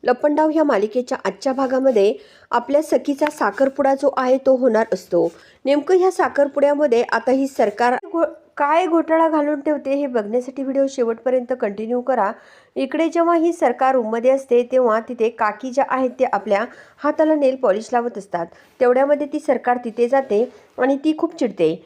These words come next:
कारण ह्या सरकारला साखरपुडा होणार नाही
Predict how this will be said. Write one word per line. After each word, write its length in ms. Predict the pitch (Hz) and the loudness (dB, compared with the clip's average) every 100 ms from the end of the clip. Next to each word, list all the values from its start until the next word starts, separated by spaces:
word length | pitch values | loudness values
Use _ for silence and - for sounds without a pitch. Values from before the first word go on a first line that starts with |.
| _ _ | _ _
कारण 440 | 269 247 247 285 294 | -2 0 0 0 -2
ह्या 320 | 294 269 208 254 - _ _ _ _ - | -2 0 0 -2 -12 _ _ _ _ -6
सरकारला 760 | 277 262 254 285 302 226 214 262 _ _ _ _ - | 0 0 2 0 2 0 -2 -6 _ _ _ _ -8
साखरपुडा 760 | 277 247 240 311 320 320 262 277 285 | -2 -2 0 2 2 2 2 2 2
होणार 320 | 285 262 269 | 2 2 2
नाही 400 | 254 220 220 220 | 2 0 0 -2